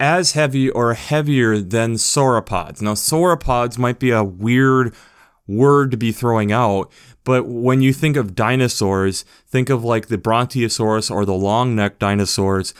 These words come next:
that's a sauropod. And what that is, is now with the amount of weight that they had and compressing the earth,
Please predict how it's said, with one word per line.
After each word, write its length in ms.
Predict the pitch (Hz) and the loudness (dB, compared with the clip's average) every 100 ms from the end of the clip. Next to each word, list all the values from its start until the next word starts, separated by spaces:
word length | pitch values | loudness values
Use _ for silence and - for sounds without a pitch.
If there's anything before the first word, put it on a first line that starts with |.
| _ - | _ -12
that's 560 | 104 113 120 - - - | -4 -2 -2 -6 -10 -8
a 40 | |
sauropod. 920 | 120 - 120 110 107 92 - 50 - - _ _ _ _ - | -4 -2 0 0 0 -2 -6 -10 -12 -18 _ _ _ _ -2
And 520 | 120 120 117 113 - - | 0 2 2 -2 -6 -10
what 500 | 110 107 120 143 139 | -6 -2 0 0 -2
that 180 | 120 127 | -2 2
is, 340 | 202 160 113 | 2 2 2
is 160 | 117 107 | 0 -2
now 380 | 120 117 113 110 _ - | 0 0 0 -4 _ -8
with 200 | 117 - | -6 0
the 100 | 131 | 2
amount 440 | 123 127 151 175 | 2 0 0 0
of 180 | 143 104 | -2 -2
weight 460 | 107 123 131 - | 0 2 2 -2
that 220 | 113 - - | -10 -8 -2
they 260 | 120 123 | 0 0
had 600 | 113 - 113 104 90 95 | -2 -4 -2 -2 -2 -4
and 220 | 101 101 98 | -4 -4 -2
compressing 920 | 113 104 - 120 123 - 135 120 104 | -4 -4 -4 -2 0 0 -2 -2 -2
the 200 | 101 - | -2 -2
earth, 420 | 165 147 107 - | 0 2 0 -4